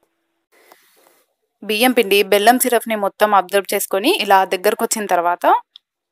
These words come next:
దీంట్లోకి హాఫ్ టేబుల్ స్పూన్ ఇలాచీ పౌడర్‌ని యాడ్ చేసుకోండి.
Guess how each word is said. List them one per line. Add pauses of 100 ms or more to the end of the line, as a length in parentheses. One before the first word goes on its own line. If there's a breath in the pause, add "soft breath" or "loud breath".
(540 soft breath)
దీంట్లోకి (200)
హాఫ్
టేబుల్
స్పూన్
ఇలాచీ
పౌడర్‌ని
యాడ్
చేసుకోండి.